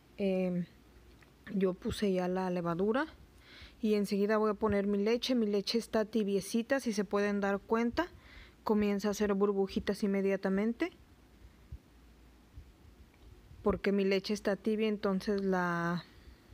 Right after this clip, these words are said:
levadura comienza a fermentar. Pues como pueden ver, mi leche yo la integré poco a poco. Y lo único que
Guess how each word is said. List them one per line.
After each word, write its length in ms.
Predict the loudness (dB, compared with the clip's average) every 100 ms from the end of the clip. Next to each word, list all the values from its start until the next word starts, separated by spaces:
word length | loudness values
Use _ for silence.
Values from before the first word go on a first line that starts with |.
| -6
levadura 500 | 0 2 2 2 0
comienza 480 | 0 0 0 -2 -4
a 40 | -4
fermentar. 580 | -2 -2 -2 -2 -4 -6 -14 -20 -20 -20 -20 -20 -20 -20 -20 -20 -18 -20 -20 -20 -20 -20 -20 -20 -20 -20 -20 -20 -20 -20 -20 -20 -20 -20 -20 -20 -20 -20 -20 -20 -20 -20 -20 -20 -20 -20 -16 -4
Pues 180 | -4 -2
como 260 | 0 0
pueden 380 | 0 0 0 0
ver, 180 | 0 2
mi 120 | 0
leche 300 | 0 0 0
yo 120 | 0
la 100 | 0
integré 580 | -2 -2 -2 0 0 -2
poco 440 | -2 -2 0 2
a 40 | 0
poco. 460 | 2 0 0 -4 -6 -14 -20 -20 -20 -20 -20 -20 -20 -20 -20 -20 -20 -20 -20 -20 -20 -20 -20 -20 -20 -20 -20 -18 0
Y 100 | 2
lo 160 | 4 4
único 440 | 4 2 0 0
que 480 | 2 2 2 0